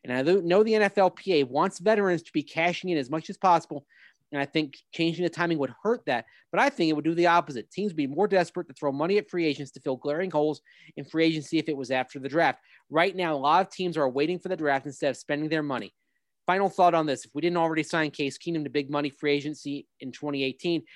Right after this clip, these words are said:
do we draft a Q B at five or even trade up to get Darnold that year?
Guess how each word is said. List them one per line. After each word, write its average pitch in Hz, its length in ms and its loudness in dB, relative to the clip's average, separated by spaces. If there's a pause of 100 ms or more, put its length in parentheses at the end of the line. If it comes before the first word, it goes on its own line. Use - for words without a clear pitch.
(160)
do 139 60 -8
we 131 80 -4
draft 143 300 -2
a - 40 -20
Q - 180 -4
B 165 180 -2
at 160 180 -4
five 160 240 2
or 151 40 -6
even 139 180 -10
trade 160 220 -2
up 156 80 -4
to - 80 -12
get 131 160 -4
Darnold 147 380 -2
that 123 200 -4
year? 113 160 -8